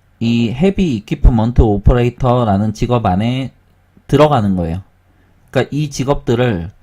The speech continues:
요 안에 한 가지로 이제 묶는 거죠. 묶어서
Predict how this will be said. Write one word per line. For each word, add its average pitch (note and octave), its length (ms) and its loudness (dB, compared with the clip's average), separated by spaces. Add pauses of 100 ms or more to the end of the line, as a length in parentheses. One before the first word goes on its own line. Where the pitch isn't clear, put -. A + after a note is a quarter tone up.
(640)
요 B2 160 2
안에 A2+ 400 2
한 E3+ 280 -6
가지로 C#3 380 -2
이제 G2 220 -4
묶는 B2 400 0
거죠. F2+ 240 -4 (300)
묶어서 C3+ 760 -2